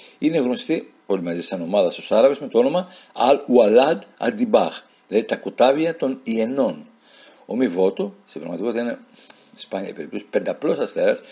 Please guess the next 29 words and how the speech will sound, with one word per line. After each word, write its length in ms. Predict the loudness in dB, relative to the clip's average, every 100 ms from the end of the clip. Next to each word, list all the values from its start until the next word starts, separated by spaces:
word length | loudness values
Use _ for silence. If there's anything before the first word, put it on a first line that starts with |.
| -20 -8
έχει 180 | -6 -2
ιδιαίτερη 240 | -2 0
ονομασία 520 | -2 -2 4 4 4 -4 -20 -20 _
Αλ-, 220 | 0 0 -2 -18 _ _ _
Αλκαλούροψ, 1040 | -2 -2 0 2 4 2 0 -2 -8 -14 -16 _ _
που 80 | -6
προέρχεται 340 | 2 2 2
από 100 | -2
το 60 | -2
ελληνικό 460 | -4 -2 0 0 -4 -20 _ _ _
Καλάβροψ, 640 | -6 -2 -4 -4 -10 -14 -18
με 60 |
το 100 | 0
ραβδί. 400 | 0 2 -2 -8 -12 -20 -20 -20 _
Μαζί 200 | -2 -2
με 80 | -2
τους 100 | -2
Β, 60 |
Γ 460 | 0 2 2 0 -2
και 100 | -2
Δ 220 | 0 0 0
σχηματίζει 340 | -4 -2 0
ένα 120 | -2
τραπέζιο, 840 | -2 -4 2 2 2 0 -2 -4 -10 _ _ _ _ _
στο 200 | -18 -16
να 80 |
δούμε 220 | -12 -10 -10
στον 180 | -12
ουρανό, 380 | -12 -10 -6 -8